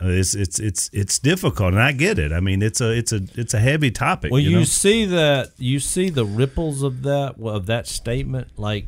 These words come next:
Speaker 2: in some of the letters. Like, if you read Colossians one,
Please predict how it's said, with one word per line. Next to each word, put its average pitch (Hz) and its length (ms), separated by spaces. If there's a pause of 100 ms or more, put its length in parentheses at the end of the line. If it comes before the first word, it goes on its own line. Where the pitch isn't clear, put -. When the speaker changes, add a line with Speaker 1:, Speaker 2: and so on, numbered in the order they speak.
Speaker 2:
in 107 260
some 131 320
of 107 180
the 98 100
letters. 107 520
Like, 104 240
if 101 160
you 127 140
read 123 460
Colossians 104 760
one, 95 580